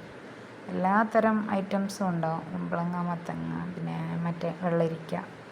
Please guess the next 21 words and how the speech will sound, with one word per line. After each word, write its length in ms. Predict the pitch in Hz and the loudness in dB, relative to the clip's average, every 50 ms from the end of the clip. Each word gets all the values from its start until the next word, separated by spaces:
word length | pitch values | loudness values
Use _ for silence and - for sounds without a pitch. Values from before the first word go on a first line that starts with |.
| - - - - - - - - - - - - - - - 60 | -16 -16 -16 -16 -14 -14 -14 -14 -14 -16 -14 -14 -14 -14 -12 -10
പിന്നെ, 360 | 60 60 58 57 55 - - - - - - - - - - - - - - - - - - - - - - - 214 208 - | -8 -8 -6 -6 -6 -6 -8 -10 -12 -14 -16 -16 -14 -14 -14 -14 -14 -14 -16 -16 -14 -12 -12 -12 -12 -12 -10 -8 -8 0 4
പിന്നെ 280 | 220 214 214 214 226 226 | 6 8 8 8 8 8
ഇത് 320 | 208 208 226 226 226 220 - - 208 | 6 6 6 4 4 4 0 4 6
റബ്ബർ 240 | 214 196 202 208 208 | 6 6 6 4 2
ഷീറ്റ് 360 | - - - 220 208 214 226 | 2 2 2 2 2 6 6
ഉണങ്ങാനിട്ടിരിക്കുന്നതാണ്. 1080 | 220 208 202 202 196 196 190 185 180 - 190 180 180 - 180 180 180 180 175 175 180 196 208 | 8 8 8 8 6 6 4 2 2 0 -2 -2 -2 -2 -2 0 0 0 0 2 2 2 4
ഇത് 120 | 196 190 190 196 - - | 4 4 2 2 4 6
താഴത്തെ 460 | 196 185 180 180 180 - - 196 196 202 202 - - 185 190 190 | 8 8 8 6 4 4 4 4 4 4 4 2 -4 -2 0 0
വീട്ടിലെയാണ്. 500 | 185 180 - 190 190 185 185 180 180 180 | 0 0 -2 -2 2 4 4 6 6 4
അപ്പം 440 | 175 170 175 185 185 185 185 190 | 2 4 2 4 4 4 4 4
ഞാൻ 280 | 185 185 180 175 180 185 | 4 4 4 4 4 4
ഇൻഷാ 300 | 190 185 185 - - 185 | 2 2 2 2 2 4
അള്ളാ 160 | 185 185 190 | 6 6 6
റബ്ബർ 340 | 185 180 175 170 165 180 170 - - - - - | 6 6 2 2 0 -2 -2 -2 -8 -8 -8 -6
ഷീറ്റ് 380 | - - 185 180 170 - - 185 | -2 0 0 0 0 0 -2 -2
ഫുൾ 380 | - - 180 175 175 175 180 180 - - - - - - - - - - - | -2 -2 -4 -2 -2 -2 -2 -4 -4 -10 -14 -14 -14 -14 -14 -14 -10 2 4
ആക്കുന്നതിൻ്റെയൊക്കെ, 800 | 185 185 180 - - 175 170 175 175 175 170 175 170 170 - 180 | 4 6 4 4 0 2 2 2 2 2 2 0 0 0 0 0
റബ്ബർ 260 | 175 170 165 180 175 | 2 2 2 4 4
വെട്ടുന്ന 400 | 180 175 175 175 - 175 170 165 | 4 4 2 2 -2 -2 -2 0
മുതൽ 420 | 175 175 175 175 170 170 180 208 208 - - - - - - - - | 0 0 0 0 0 0 -2 -2 -4 -6 -10 -12 -12 -14 -14 -2 4
ആക്കുന്നതിൻ്റെയൊക്കെ 640 | 202 185 185 190 170 170 170 170 170 185 180 - 190 | 4 4 4 4 2 2 2 2 0 -2 -2 -2 -2